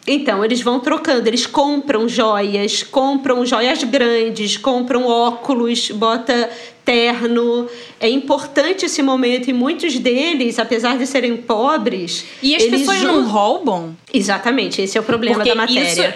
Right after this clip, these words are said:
Speaker 2: é, porque isso é uma coisa que acontecia com os faraós, né? Porque
Speaker 1: Sim,
Speaker 2: eles
Speaker 1: sim.
Speaker 2: começaram, as pirâmides origi-, originalmente eram tipos de arquitetura mortuária,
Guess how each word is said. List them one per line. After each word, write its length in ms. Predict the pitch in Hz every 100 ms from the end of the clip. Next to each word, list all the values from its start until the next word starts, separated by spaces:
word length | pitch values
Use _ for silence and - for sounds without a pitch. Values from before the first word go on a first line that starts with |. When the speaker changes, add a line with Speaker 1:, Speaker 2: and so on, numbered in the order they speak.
| -
Speaker 2:
é, 200 | 262 208
porque 320 | 208 - 214
isso 340 | 220 254 285 339
é 60 |
uma 160 | 311 311
coisa 240 | 311 285
que 60 | 285
acontecia 480 | 254 247 247 240 220
com 100 | 226
os 140 | 220
faraós, 840 | - 247 294 254 214 233 370 - -
né? 240 | 202 202 - - -
Porque 140 | 214 233
Speaker 1:
Sim, 60 |
Speaker 2:
eles 140 | 247 -
Speaker 1:
sim. 80 |
Speaker 2:
começaram, 840 | 190 269 269 - 175 220 196 185 185
as 240 | 247 285
pirâmides 720 | - 302 226 233 285 277 214
origi-, 400 | 220 220 220 208
originalmente 800 | 208 208 214 202 208 202 226 240
eram 400 | 254 262 269 254 -
tipos 360 | - 254 - 277
de 100 | 262
arquitetura 640 | 269 - 254 277 269 269 285
mortuária, 880 | 285 285 392 370 254 202 180 165